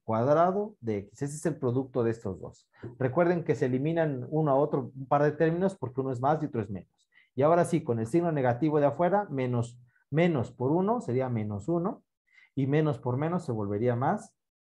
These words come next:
seno cuadrado de X. Ahora con la parte de abajo, podría ordenarlos en orden de prelación. Empezaríamos con cuadrados, después seguiría el que tiene lineal y por último el número. Con la parte de abajo, en la parte de abajo lo que nosotros tenemos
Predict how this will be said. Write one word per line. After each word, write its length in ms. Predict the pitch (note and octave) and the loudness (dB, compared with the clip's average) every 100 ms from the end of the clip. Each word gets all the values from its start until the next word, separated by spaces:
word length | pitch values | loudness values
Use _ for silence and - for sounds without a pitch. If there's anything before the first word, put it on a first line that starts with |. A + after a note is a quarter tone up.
| _ | _
seno 760 | _ - - D3+ D3+ D3 C#3+ D3 _ | _ -20 -2 4 4 2 -4 -8 _
cuadrado 640 | A#2 A2+ A#2 C3 C3 C3+ | -2 0 0 -2 -2 -4
de 260 | G#2 G2 - | -6 -10 -12
X. 80 | - _ _ - - - _ _ _ - | -18 _ _ -20 -20 -20 _ _ _ -4
Ahora 400 | A2+ D3 E3 D#3+ | 2 4 6 4
con 140 | C#3+ | 2
la 160 | A#2+ A#2 | 0 2
parte 340 | D3 D3 C#3+ | 0 2 0
de 80 | C3+ | 4
abajo, 480 | C#3+ E3+ E3+ G3 - _ _ _ _ _ _ _ _ _ _ _ _ _ _ - | 6 6 4 -2 -10 _ _ _ _ _ _ _ _ _ _ _ _ _ _ -2
podría 280 | C#3+ E3+ G3 | 2 4 4
ordenarlos 560 | F3 D#3+ F3 F#3 F#3 | 4 0 0 0 -4
en 100 | D3 | -4
orden 300 | D3+ D#3 D#3 | -4 -2 -4
de 80 | B2+ | -4
prelación. 540 | B2 B2 C3 B2+ G#3 | -4 0 0 2 2
Empezaríamos 480 | G3 - B2 C#3 C#3+ | 0 -2 -2 -2 -4
con 240 | - A2 G2 | -6 -8 -2
cuadrados, 760 | A2+ A2+ C3 D#3 E3+ F3+ F3+ _ _ | 0 2 4 4 4 0 -4 _ _
después 220 | - C#3+ | -6 -4
seguiría 420 | C#3 B2 A#2+ B2 | 0 0 2 0
el 60 | B2 | -2
que 100 | A#2+ | -4
tiene 240 | B2 B2 | -2 0
lineal 440 | A#2+ B2 C#3+ E3+ F#3+ | 0 0 2 4 4
y 40 | |
por 160 | D#3 A#2 | 2 -2
último 280 | B2 B2+ G#2+ | -4 -4 -6
el 80 | G2+ | -4
número. 240 | G2 F2 _ _ _ - _ | -6 -10 _ _ _ -20 _
Con 160 | C#3+ C#3+ | -2 2
la 120 | D3 | 2
parte 300 | E4+ - E3+ | 2 2 2
de 60 | C3 | 4
abajo, 260 | A#2+ A#2+ | 2 0
en 80 | B2+ | -2
la 120 | C3 | 0
parte 240 | F3+ F3 F3+ | -2 0 4
de 80 | |
abajo 340 | D3 E3 F3+ F#3 | 4 4 2 0
lo 200 | C3+ B2 | -2 -4
que 100 | A#2 | -6
nosotros 380 | A2 D3 D#3 - | -4 -6 -6 -4
tenemos 560 | E3+ E3 E3+ G3 G3 | -2 0 0 -2 -4